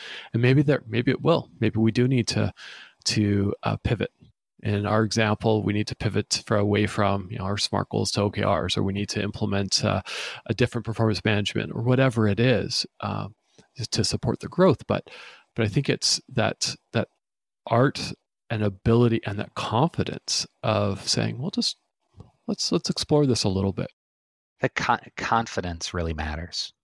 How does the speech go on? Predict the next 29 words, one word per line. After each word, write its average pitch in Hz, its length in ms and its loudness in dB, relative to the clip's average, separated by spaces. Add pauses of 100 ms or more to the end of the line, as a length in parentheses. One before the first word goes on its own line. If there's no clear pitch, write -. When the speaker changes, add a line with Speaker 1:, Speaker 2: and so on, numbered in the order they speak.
(160)
Speaker 2:
right? 98 300 0
You 110 80 -10
know, 104 100 -2
how 113 160 2
do 135 80 -6
you 117 100 -8
see - 260 -2
yourself 95 720 0
as 90 140 -4
a - 20 -8
human 85 300 -6
resources 78 640 -6
leader? - 380 -10 (500)
Are 92 100 2
you 95 540 0 (520)
the, 90 300 2 (120)
the 98 120 -2
server, 87 760 0
the 104 80 0
order 95 300 0
taker 76 580 -2 (400)
that 87 300 2 (240)
interacts 98 500 2
in 101 60 -6
a 90 40 -6
really 95 220 0
friendly 90 420 -2
way 87 380 2
and, 82 220 -6